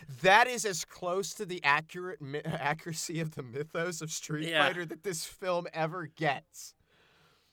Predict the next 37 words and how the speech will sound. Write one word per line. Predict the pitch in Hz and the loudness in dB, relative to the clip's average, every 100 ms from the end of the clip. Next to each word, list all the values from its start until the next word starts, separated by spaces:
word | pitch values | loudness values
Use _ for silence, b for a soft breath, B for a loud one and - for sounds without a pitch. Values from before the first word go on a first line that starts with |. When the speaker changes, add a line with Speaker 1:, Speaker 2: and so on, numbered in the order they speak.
| b - | b 8
Speaker 2:
I'd | 262 311 208 | 8 8 2
love | 196 208 202 | 4 4 6
it | 214 208 - - | 2 0 -4 -6
if, | 180 - | -6 -2
like, | 165 160 160 | -2 -2 -4
the | 156 | -6
next | 151 151 156 - - 160 | -6 -6 -8 -8 -10 -8
one | 165 165 165 165 - | 0 0 0 -10 -4
would | 170 | -2
have | 165 151 | -2 -4
been | 170 160 156 | -4 -4 -2
Legends, | 156 156 170 160 156 160 - 170 | -2 -4 -6 -10 -10 -10 -12 -14
like, | - 147 147 143 _ _ | -6 -2 -2 -4 _ _
Leg-, | 160 165 151 - | -4 -2 -2 -6
Legend | 165 170 180 175 165 | -4 -4 -2 -8 -8
of | 160 | -14
Cammy. | - 170 147 160 185 196 220 b b b b b b b | -4 0 0 -2 -4 -6 -12 b b b b b b b
And | 160 170 | 2 4
then | 165 | 2
she's | 156 - 185 175 | 0 0 0 2
like, | 180 165 185 | 2 2 -2
at | 175 | -4
the | 156 156 | -4 -2
end, | 170 185 180 | -2 -6 -4
they're | 170 165 | -2 0
like, | 156 143 147 - 175 | 0 0 -4 -8 -2
"Hey, | 196 151 | -2 -2
there's | 151 151 147 | -2 -4 -4
this | - 143 | -8 -10
street | - - 180 185 | -12 -8 -6 -6
fighting | - 151 143 143 | -4 -4 -4 -8
tournament | - 151 139 139 131 | -8 -6 -6 -10 -12
that's | 139 | -12
starting | - - 147 135 143 143 | -10 -4 -4 -4 -6 -8
up. | 143 123 _ - B B B B | -8 -10 _ -20 B B B B
Um, | 143 139 131 135 139 - | -4 -4 -4 -8 -12 -4
there, | 160 151 139 | 2 2 0